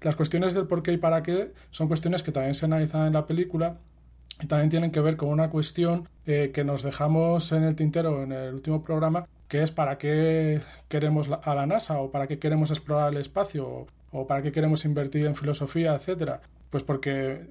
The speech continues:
a partir de esos saberes se puede conseguir la salvación de la humanidad en un escenario como este, diría yo. Yo creo que es lo que nos intenta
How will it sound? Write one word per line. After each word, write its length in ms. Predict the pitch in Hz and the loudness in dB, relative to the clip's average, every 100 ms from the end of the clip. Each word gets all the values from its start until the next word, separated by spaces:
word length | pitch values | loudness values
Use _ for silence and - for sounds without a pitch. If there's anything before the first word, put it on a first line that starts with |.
| - - | -14 -8
a 120 | 147 | -4
partir 280 | 139 151 170 | -2 2 2
de 60 | |
esos 200 | 180 185 | 2 0
saberes 640 | 170 165 175 180 233 - - - - - - - - | 0 2 2 2 -2 -4 -16 -20 -20 -20 -20 -20 -8
se 200 | - 135 | -6 -4
puede 840 | 143 143 143 147 156 156 139 - - | 0 0 2 2 4 2 0 -8 -8
conseguir 400 | - 147 139 139 | -2 0 0 0
la 80 | 165 | 0
salvación 400 | 170 156 135 143 | 2 0 0 0
de 80 | 156 | 0
la 80 | 151 | 2
humanidad 520 | 151 151 147 165 151 | 2 2 2 0 -2
en 80 | 135 | -6
un 180 | 135 | -4
escenario 480 | 143 - 143 135 139 | -4 -4 -2 0 0
como 240 | 135 127 180 | -2 -4 -6
este, 240 | - 127 - | -6 -12 -12
diría 400 | 139 135 131 135 | -8 -4 0 0
yo. 260 | 135 143 127 | 2 0 -2
Yo 160 | 135 135 | -6 -4
creo 160 | 139 | -4
que 160 | 139 139 | -2 -4
es 100 | 143 | -2
lo 120 | 151 | -2
que 80 | 139 | -4
nos 120 | 135 | -6
intenta 460 | 123 127 123 131 | -8 -10 -4 -4